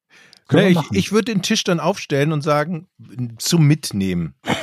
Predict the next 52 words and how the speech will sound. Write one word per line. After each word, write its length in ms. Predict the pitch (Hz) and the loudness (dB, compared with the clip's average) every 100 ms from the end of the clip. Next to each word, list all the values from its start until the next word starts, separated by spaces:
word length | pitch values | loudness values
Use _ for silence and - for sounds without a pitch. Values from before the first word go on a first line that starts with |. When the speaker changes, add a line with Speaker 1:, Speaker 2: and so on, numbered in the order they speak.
| - _ _ - _ _ _ - | -6 _ _ -20 _ _ _ 0
Speaker 1:
Das 160 | 147 | 2
kannst 180 | 139 113 | 2 2
du 40 | |
doch 80 | 143 | 0
auch 80 | 123 | 2
bei 120 | 117 | -2
dir 160 | 107 214 | 2 2
machen. 120 | 139 | 4
Speaker 2:
Oder 140 | 143 | 4
letzten 360 | 135 139 - 131 | 4 2 -2 -8
Preis 420 | - 113 120 - | -2 -2 -2 -6
draufschreiben. 680 | 90 85 - - 69 69 _ _ | -6 -6 -6 -10 -10 -10 _ _
Was 200 | 110 - | -6 -4
wären 200 | 107 120 | 0 0
Sie 80 | 110 | 0
bereit? 420 | 98 85 87 80 | -2 2 2 0
Sie 60 | - | -4
kriegen's 240 | - 139 - | -4 -4 -4
geschenkt, 320 | - 131 160 | -2 -2 0
aber 140 | 104 | 2
was 160 | 120 - | 2 2
wären 160 | 117 120 | -2 0
Sie 80 | 107 | -2
bereit, 340 | 98 87 101 | -2 -2 -4
trotzdem 340 | - 117 107 | -4 -6 -4
dafür 240 | 90 - 82 | -6 -8 -12
zu 160 | - | -14
zahlen? 280 | - - - _ _ _ _ _ - | -18 -18 -18 _ _ _ _ _ -4
Speaker 1:
Mal, 220 | 113 139 127 | 0 0 -2
stellst 320 | - 160 156 | 0 0 0
eine 80 | 143 | -4
Spardose 640 | - 139 165 110 92 87 | 0 2 2 0 -2 -2
hin 300 | 87 117 165 _ _ _ _ | 0 0 0 _ _ _ _
und 180 | 110 123 | 0 2
dann 160 | 135 | 2
guckst 320 | 139 151 - | 2 -4 -4
du 60 | 131 | -2
am 100 | 120 | 0
Ende 180 | 117 139 | 2 2
des 160 | 131 - | 0 -2
Tages, 440 | 135 135 131 - | 0 0 -2 -8
ob 120 | - | -2
da 80 | 123 | -2
Geld 360 | 113 117 123 - | 2 2 2 0
drin 120 | 85 | -6
ist 200 | 90 90 | -4 -6
oder 160 | 98 98 | -2 0
wie 60 | 104 | -2
viel 200 | - 127 | 0 2
Geld 300 | 82 - - | 2 2 -2
drin 100 | 78 | -4
ist. 220 | 95 - | -4 -6